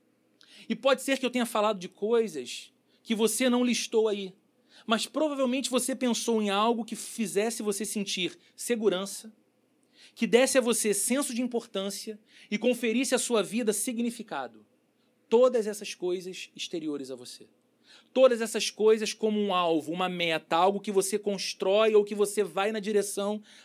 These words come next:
para alcançar. Mas o que Jesus está dizendo para essa mulher aqui? E dizendo a esta mulher, o que Jesus está dizendo a cada um de nós hoje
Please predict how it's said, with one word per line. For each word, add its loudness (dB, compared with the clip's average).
para 0
alcançar. -4
Mas -8
o -12
que -8
Jesus -4
está -8
dizendo -6
para -10
essa -12
mulher -8
aqui? -16
E 2
dizendo 0
a 4
esta 2
mulher, 4
o 6
que -4
Jesus 0
está -2
dizendo 0
a 2
cada 2
um 0
de -2
nós -2
hoje 2